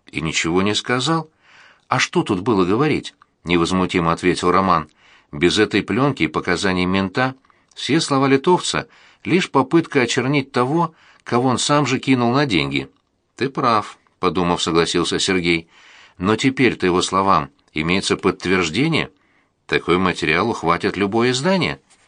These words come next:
«Надеюсь, ты не собираешься завернуть вторую статью?» «А зачем?»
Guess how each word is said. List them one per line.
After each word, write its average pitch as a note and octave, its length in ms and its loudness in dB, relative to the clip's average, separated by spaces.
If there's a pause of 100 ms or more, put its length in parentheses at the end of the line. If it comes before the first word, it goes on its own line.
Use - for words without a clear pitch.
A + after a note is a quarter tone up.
(760)
«Надеюсь, E2+ 500 0 (540)
ты F#2 180 2
не F2 80 0
собираешься G2+ 600 0
завернуть F2+ 460 2
вторую F2 340 0
статью?» F2 500 -4 (380)
«А C#2 120 -2
зачем?» D2+ 580 -4